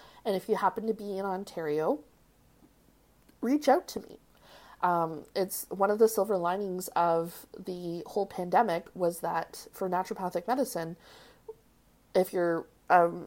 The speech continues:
resident of Ontario, 'cause that's where I practice,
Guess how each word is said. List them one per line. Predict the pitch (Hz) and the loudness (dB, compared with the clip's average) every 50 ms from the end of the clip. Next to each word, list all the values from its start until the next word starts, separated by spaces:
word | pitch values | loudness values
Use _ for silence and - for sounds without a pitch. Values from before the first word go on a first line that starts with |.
| - - | -14 -6
resident | - 196 208 208 220 226 220 214 220 220 226 | 2 4 4 6 6 8 6 6 6 2 -4
of | 190 196 | -2 -2
Ontario, | 180 175 175 - 233 247 240 170 160 170 208 | -4 -4 -4 -4 0 0 2 2 2 2 0
'cause | - 185 170 | -2 -4 -6
that's | 175 170 - - - | -6 -6 -8 -8 -8
where | 185 175 | -8 -6
I | 175 | -8
practice, | 175 - - 277 311 311 - - - - - - - - | -6 -4 -4 -4 -4 -4 -8 -8 -8 -8 -8 -8 -10 -12